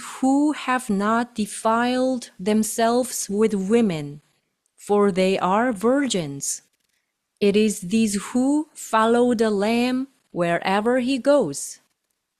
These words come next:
These have been redeemed from mankind as firstfruits for God and the Lamb.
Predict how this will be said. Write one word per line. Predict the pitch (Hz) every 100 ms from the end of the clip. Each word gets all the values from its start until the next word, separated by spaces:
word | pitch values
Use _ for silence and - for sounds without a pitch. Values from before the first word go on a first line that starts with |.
| _ -
These | 185 262 302 -
have | 240 262 254 - -
been | 233 233 233 190
redeemed | 208 175 196 226 240 269 254 -
from | - - 190 190
mankind | 220 285 285 - 208 226 269 285 - _ _ -
as | 185 185 185
firstfruits | - - 277 294 - - 277 277 247 -
for | - 254 254
God | - 226 240 254 269 -
and | 202 214 214
the | 254
Lamb. | 262 285 170 147 151